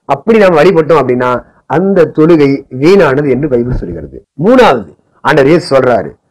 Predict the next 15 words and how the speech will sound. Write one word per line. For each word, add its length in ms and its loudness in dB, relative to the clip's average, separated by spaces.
"தேவன் 360 4
ஆவியா 460 2
இருக்கிறார், 580 2
அவரை 360 0
தொழுது 340 2
கொள்கிறவர்கள் 580 2
ஆவியோடு 500 4
உண்மையோடு 340 2
தொழுது 260 0
கொள்ள 140 2
வேண்டும்." 260 -4
இது 220 0
உண்மையான 500 2
தொழுகை. 460 -8
தேவன் 480 4